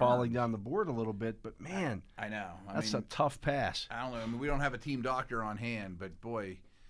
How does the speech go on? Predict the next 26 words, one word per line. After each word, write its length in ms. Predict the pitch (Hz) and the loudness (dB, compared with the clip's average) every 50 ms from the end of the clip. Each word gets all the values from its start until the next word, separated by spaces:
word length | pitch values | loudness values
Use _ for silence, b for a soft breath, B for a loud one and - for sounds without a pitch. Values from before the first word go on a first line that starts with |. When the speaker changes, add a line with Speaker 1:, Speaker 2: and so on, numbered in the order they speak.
| b b b b b b b | b b b b b b b
Speaker 2:
his 420 | - - - 143 147 170 160 143 | -16 -10 -4 -2 -2 -2 -2 -2
injuries 480 | 139 160 180 175 156 147 131 123 110 107 | -2 0 0 0 0 0 0 0 -2 -2
are 60 | 110 | -6
something 420 | - - - 131 135 131 131 117 110 | -6 -2 -2 -2 -2 -2 -4 -4 -4
to 120 | - 101 | -4 -6
really 400 | 90 87 92 113 139 151 147 135 117 | -6 -4 -2 0 0 2 2 2 0
monitor 540 | 110 113 123 135 135 113 92 90 87 85 82 | 2 2 0 0 -2 -2 -4 -6 -8 -6 -6
because 580 | 87 92 87 - 110 95 92 92 90 - - - | -8 -10 -8 -8 -8 -8 -6 -8 -10 -12 -12 -8
there's 200 | 104 113 165 196 | -6 -6 -4 -4
a 40 | 202 | -6
chance 360 | - - - 165 180 170 135 | -8 -6 -6 -6 -6 -6 -6
he's 160 | - 127 120 135 | -6 -8 -6 -4
not 160 | 147 135 107 | -4 -4 -4
ready 180 | 120 123 123 | -4 -4 -6
for 120 | 117 - - | -8 -10 -14
camp, 420 | - - 135 165 160 110 80 - | -10 -8 -8 -6 -6 -8 -6 -6
even 200 | 107 117 120 127 | -6 -2 -2 0
though 100 | 127 120 | 0 0
he 140 | 120 120 113 | 0 0 0
was 100 | 104 90 | 0 0
injured 400 | 110 131 165 143 120 110 98 87 - | -2 -2 -2 -2 -4 -6 -6 -8 -12
super 380 | - - - 196 - - 120 104 120 135 | -12 -8 -6 -6 -2 -2 0 0 2 0
early 160 | 131 123 113 | 0 0 -2
in 60 | 101 92 | -2 -4
the 40 | 85 | -6
year. 280 | 92 123 147 117 71 | -6 -6 -6 -8 -8